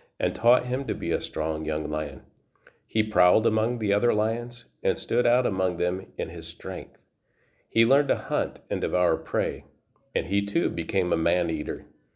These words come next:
He demolished fortresses and destroyed their towns and cities. Their farms were desolate, and their crops were destroyed.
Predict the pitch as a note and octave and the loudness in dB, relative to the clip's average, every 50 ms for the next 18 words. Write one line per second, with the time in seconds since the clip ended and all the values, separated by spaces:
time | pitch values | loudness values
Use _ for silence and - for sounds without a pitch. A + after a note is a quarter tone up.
0 | _ _ _ _ _ _ _ _ _ - A2+ G#2 G#2 G2 F2+ F2 F2 F#2+ G#2+ A2 | _ _ _ _ _ _ _ _ _ 0 2 4 4 4 4 4 2 4 4 4
1 | G#2+ G#2+ G#2+ - - - - - G#2+ A2 G#2+ - - - - - - - - - | 2 0 -2 -8 -14 -12 -2 0 0 0 0 -2 -6 -8 -8 -8 -8 -10 -10 -10
2 | - - - - _ _ _ _ _ G#2 G2 F#2+ G2 - - - - - A#2+ B2+ | -12 -14 -16 -18 _ _ _ _ _ 0 2 2 2 0 0 -4 0 2 2 2
3 | B2+ B2 A2+ G2+ F#2 - - - - B2 A#2+ G#2 F2 D#2 D2+ C#2+ - D#2+ D#2+ - | 2 2 0 0 0 -2 -6 -10 -8 -6 -6 -6 -6 -6 -8 -8 -8 -8 -8 -6
4 | - - G#2+ F#2+ E2 B1+ A1 - - - _ _ _ _ _ _ _ _ _ _ | -6 -4 -4 -4 -4 -6 -8 -10 -12 -14 _ _ _ _ _ _ _ _ _ _
5 | _ _ _ - F#2 F2 - - F2 E2+ F2 F2 F2 G2+ F#2+ - G2+ F#2 D#2+ F#2 | _ _ _ 2 2 2 4 4 4 4 4 4 2 -2 -4 -4 -4 -2 0 0
6 | F2 F#2+ F#2+ - - A1+ A1+ - - - - _ _ _ _ _ _ - G#2 G#2+ | 0 0 0 -4 -4 -4 -4 -4 -4 -10 -18 _ _ _ _ _ _ 2 2 4
7 | G#2+ G#2+ G2 G2+ - - A#2 A2+ G#2+ - - - - - - F#2+ E2+ E2 D#2 - | 4 2 0 -2 -4 -6 -4 -4 -4 -4 -6 -12 -8 -6 -4 -4 -2 -4 -6 -6
8 | - - G2+ F#2+ F#2+ D#2+ C#2+ C#2+ - | -4 -2 0 2 2 0 -2 -6 -10